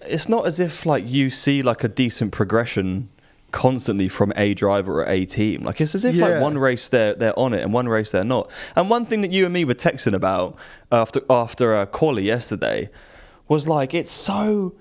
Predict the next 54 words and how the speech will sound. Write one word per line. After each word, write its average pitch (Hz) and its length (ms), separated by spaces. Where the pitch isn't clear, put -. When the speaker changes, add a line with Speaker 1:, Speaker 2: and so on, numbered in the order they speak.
Speaker 1:
<laughs> - 280
it's - 720
so 208 440
hard 175 400
for 139 120
me 104 160
to 110 80
not 135 260
think 135 300
that 95 80
there's 127 200
something 151 300
fishy 202 580
going 101 320
on 95 180
Speaker 2:
<laughs> - 440
Speaker 1:
when 190 200
all 214 180
of 190 80
a 185 60
sudden 180 420
Ferrari 190 680
are 147 60
just, 160 280
like, 156 160
ridiculously 180 680
fast 190 380
at 190 60
their 190 160
home 220 280
race. 285 300
Like, 196 160
where 285 220
has 285 100
that 233 240
come 269 260
from? - 340
Speaker 2:
I, 185 220
I 196 160
do 269 240
agree 220 320
that 143 120
I 156 140
was 190 200
thinking 254 320
this 143 180
when 156 140
I 139 60
was 139 100
watching 165 340
it. 120 60
I 107 160
was 156 180
thinking, 202 400